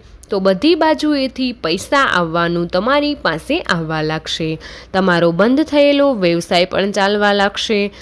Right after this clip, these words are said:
તમે જે કંઈ પણ ધંધો કરો છો, તેમાં તમને સફળતા મળવા લાગશે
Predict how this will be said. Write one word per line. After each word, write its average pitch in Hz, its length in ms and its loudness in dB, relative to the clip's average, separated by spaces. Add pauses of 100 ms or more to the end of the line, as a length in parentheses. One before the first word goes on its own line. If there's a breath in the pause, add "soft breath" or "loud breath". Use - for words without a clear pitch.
(360 loud breath)
તમે 214 220 0
જે 226 340 0
કંઈ 320 180 -2
પણ 302 240 0
ધંધો 202 380 0
કરો 226 320 0
છો, 220 360 -4
તેમાં 311 520 0
તમને 185 300 2
સફળતા 233 720 0
મળવા 240 380 2
લાગશે 233 640 0